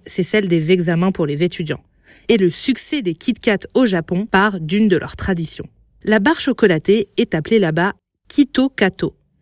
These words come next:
Et Kito Kato, ça ressemble beaucoup à Kito Katsu, qui veut dire «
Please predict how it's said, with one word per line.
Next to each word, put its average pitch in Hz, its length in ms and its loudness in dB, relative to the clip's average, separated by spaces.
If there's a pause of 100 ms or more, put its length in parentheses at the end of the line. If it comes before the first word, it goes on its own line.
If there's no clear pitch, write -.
(460)
Et 180 100 2
Kito 277 280 4
Kato, 214 460 2 (140)
ça 220 240 2
ressemble 214 420 2
beaucoup 185 400 2
à 180 160 2 (240)
Kito 247 300 -2
Katsu, - 380 -2 (260)
qui 311 160 2
veut 262 100 2
dire « 180 400 0